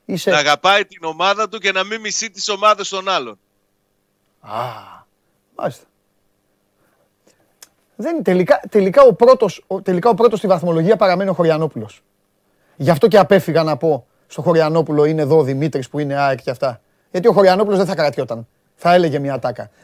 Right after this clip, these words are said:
Speaker 1: την οποία δίστασε να πει ο Ευρωπαίος φίλος μου. Λοιπόν, φιλιά. Άλλο τι λες από μέσα σου τώρα.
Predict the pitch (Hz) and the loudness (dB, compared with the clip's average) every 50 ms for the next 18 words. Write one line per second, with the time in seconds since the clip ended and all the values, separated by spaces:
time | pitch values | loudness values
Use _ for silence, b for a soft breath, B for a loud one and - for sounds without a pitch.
0 | _ _ - 151 151 147 190 180 147 135 165 208 170 - 180 147 - 165 156 147 | _ _ -6 -6 0 2 2 2 2 2 0 -2 0 -2 -4 -6 -4 -8 -8 -6
1 | 139 165 160 135 - _ _ - 196 185 180 175 151 175 180 180 165 - 220 214 | -4 -4 -6 -6 -6 _ _ 2 4 6 6 6 6 6 6 6 4 4 4 6
2 | 185 160 135 - - 156 135 127 120 113 110 107 104 _ _ _ _ _ _ _ | 6 4 2 -2 -8 -8 -6 -6 -8 -10 -14 -16 -18 _ _ _ _ _ _ _
3 | - 151 151 156 165 139 113 - _ _ _ _ _ _ _ _ _ _ _ _ | -6 -6 -2 0 -2 -2 -2 -10 _ _ _ _ _ _ _ _ _ _ _ _
4 | - - 160 165 160 139 120 b b b b b b 359 392 392 370 349 311 294 | -6 -4 0 0 0 0 -2 b b b b b b 8 8 10 10 8 8 6
5 | 285 269 277 233 - 254 - - 233 233 220 233 226 - - 190 165 - 170 - | 6 6 6 8 8 6 6 8 6 6 8 6 6 6 4 0 -2 -2 0 4
6 | 196 170 143 120 101 - - | 4 4 4 2 -2 -8 -16